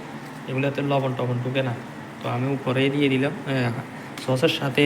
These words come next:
দিয়ে দিলাম। তো আমি এখন দিয়ে দিব ধনিয়াগুলা।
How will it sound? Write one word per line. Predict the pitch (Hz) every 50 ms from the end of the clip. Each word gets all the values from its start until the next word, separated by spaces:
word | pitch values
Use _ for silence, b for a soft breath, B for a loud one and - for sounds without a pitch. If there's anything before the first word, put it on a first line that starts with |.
| 143 147
দিয়ে | 147 143 131 127
দিলাম। | 127 127 139 - - - - - -
তো | - 143 143
আমি | 147 156 160 151
এখন | 156 160 156 151 160
দিয়ে | 156 151 151 147
দিব | 143 143 151 147 151
ধনিয়াগুলা। | 147 143 147 151 160 151 147 143 160